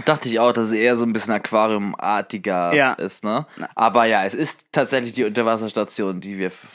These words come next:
Speaker 1: oder
Speaker 2: Genau,
Speaker 1: die
Speaker 2: eine
Speaker 1: so generell geteased wurde, ne?
Speaker 2: Eine riesige Unterwasserstation. Man
Speaker 1: Ja.
Speaker 2: sieht, wenn man, wenn man sich ganz doll konzentriert nach oben guckt, sieht man so ein paar Schatten von Booten
Speaker 1: Mhm.
Speaker 2: tatsächlich. Ähm, aber ich glaube, es wäre auch nicht umsetzbar gewesen, das jetzt klein zu machen, ne? Weil
Speaker 1: Ja.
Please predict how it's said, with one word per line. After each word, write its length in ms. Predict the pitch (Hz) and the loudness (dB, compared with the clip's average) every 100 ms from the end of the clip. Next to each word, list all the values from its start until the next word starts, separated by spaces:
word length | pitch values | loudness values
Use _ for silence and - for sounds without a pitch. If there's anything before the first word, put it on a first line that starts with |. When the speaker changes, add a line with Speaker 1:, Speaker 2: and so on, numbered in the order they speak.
| _ - - | _ -20 -14
Speaker 1:
oder 280 | 67 71 62 | -10 -8 -4
Speaker 2:
Genau, 280 | 123 113 104 | -4 -2 -2
Speaker 1:
die 60 | |
Speaker 2:
eine 180 | 107 - | -2 -4
Speaker 1:
so 280 | 85 92 85 | -4 -6 -6
generell 360 | 90 98 95 95 | -6 -4 -4 -4
geteased 400 | 90 - 95 - | -6 -10 -12 -6
wurde, 240 | 87 85 | -4 -2
ne? 220 | 78 87 123 | -2 -4 -4
Speaker 2:
Eine 200 | - 127 | -2 -2
riesige 580 | 120 143 175 139 127 131 | 0 0 -2 -2 0 0
Unterwasserstation. 840 | 127 120 135 151 147 139 151 143 | 2 2 0 0 -2 -2 0 2
Man 120 | 139 | 2
Speaker 1:
Ja. 100 | 101 | 2
Speaker 2:
sieht, 220 | 165 170 | 0 -2
wenn 120 | 151 | -2
man, 280 | 151 151 147 | 0 0 0
wenn 80 | 147 | 0
man 100 | 143 | -2
sich 100 | 135 | 0
ganz 180 | 147 147 | 0 0
doll 140 | 175 151 | -2 -2
konzentriert 520 | 160 151 135 151 143 | -2 -2 -4 -4 -2
nach 140 | 139 | -2
oben 200 | 135 147 | -2 -4
guckt, 200 | - 135 | -6 -6
sieht 120 | 139 | -6
man 140 | 131 135 | -4 -2
so 60 | |
ein 100 | 131 | -4
paar 240 | 127 131 120 | 0 0 0
Schatten 280 | - 143 127 | -2 -4 -4
von 260 | 131 113 | -4 -4
Booten 540 | 107 131 160 208 208 - - | -2 -2 -2 -4 -6 -8 -10
Speaker 1:
Mhm. 360 | 113 110 139 - | -6 -4 -6 -6
Speaker 2:
tatsächlich. 800 | - 156 147 160 - 165 165 - | 0 0 2 0 0 -2 -2 -2
Ähm, 460 | - 135 135 135 135 | 2 2 2 0 0
aber 240 | - 127 135 | 0 2 2
ich 120 | 127 | 2
glaube, 300 | 143 156 165 | 4 4 4
es 380 | 139 131 135 131 | 2 0 -4 2
wäre 220 | 143 147 | 4 4
auch 120 | 131 | 4
nicht 160 | 143 123 | 2 2
umsetzbar 500 | 131 156 139 - 135 | 0 2 0 2 2
gewesen, 380 | 123 120 135 123 | 4 4 4 2
das 160 | 127 | 2
jetzt 180 | 131 - | 0 -4
klein 380 | - 131 131 147 | -2 0 2 -2
zu 160 | - 113 | -4 -6
machen, 320 | 101 104 107 | -6 -8 -6
ne? 180 | 131 120 | -4 0
Weil 220 | 123 123 | 0 0
Speaker 1:
Ja. 320 | 95 98 98 | -2 -2 -4